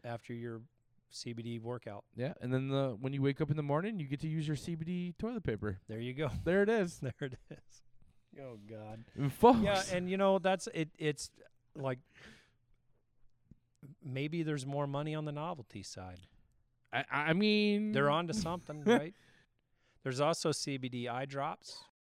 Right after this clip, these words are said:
Speaker 1: There's a C B D, uh,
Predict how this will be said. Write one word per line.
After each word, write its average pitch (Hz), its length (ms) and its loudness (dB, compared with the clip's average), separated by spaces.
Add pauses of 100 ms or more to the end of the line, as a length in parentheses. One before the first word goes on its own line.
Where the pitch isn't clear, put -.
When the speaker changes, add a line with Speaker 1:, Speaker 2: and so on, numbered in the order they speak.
(260)
Speaker 1:
There's 117 280 -6
a 110 360 -4 (640)
C - 300 -6
B 123 160 -4
D, 123 840 -6
uh, 107 440 -8